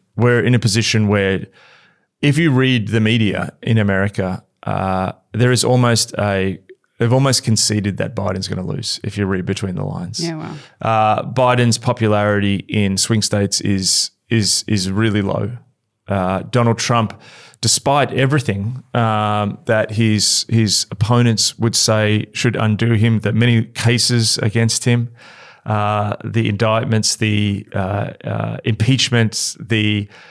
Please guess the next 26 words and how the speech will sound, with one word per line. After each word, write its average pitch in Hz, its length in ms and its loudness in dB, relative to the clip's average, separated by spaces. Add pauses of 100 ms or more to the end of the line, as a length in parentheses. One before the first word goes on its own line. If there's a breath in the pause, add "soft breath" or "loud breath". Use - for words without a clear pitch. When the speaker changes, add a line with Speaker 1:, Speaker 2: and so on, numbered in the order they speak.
(240 loud breath)
Speaker 1:
uh, 104 640 0 (340)
what 107 140 2
happened 110 160 2
on 110 80 2
January 113 320 2
the 104 60 0
sixth, - 540 -2 (120)
uh, 113 400 0
none 135 360 4
of 143 120 0
this 120 180 2
seems 127 320 2
to 113 140 0
have 110 260 0
harmed 143 340 2
him. 101 220 0
In 104 140 0
fact, 117 340 0
he's 117 180 4
grown 123 220 2
in 117 60 2
popularity 107 800 0 (480 loud breath)
and 113 480 2
has 117 340 2
cut - 320 0
into 120 580 2